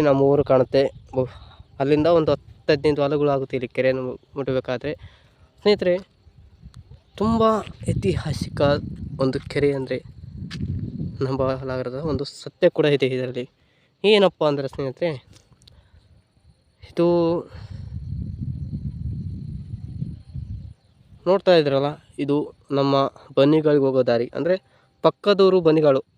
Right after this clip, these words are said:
ಅವ್ರು ಈ ಕಡೆ ಹಿಂಗ್ ಹೋದ್ರೆ, ಆ, ಒಂದು ಊರು ಬರುತ್ತೆ. ನೆಕ್ಸ್ಟಲ್ಲಿ ಅದೇ ಆ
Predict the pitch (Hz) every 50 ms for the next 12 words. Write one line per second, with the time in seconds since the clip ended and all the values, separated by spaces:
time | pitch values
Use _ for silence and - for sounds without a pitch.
0 | - 143 175 170 160 - - 170 170 170 175 170 165 160 175 180 170 196 202 -
1 | - _ _ - - _ _ _ _ - 151 147 143 143 143 143 147 - - _
2 | _ - 147 147 156 147 151 151 147 143 147 165 175 160 151 143 - 151 147 147
3 | - - 180 165 175 196 202 190 175 165 160 156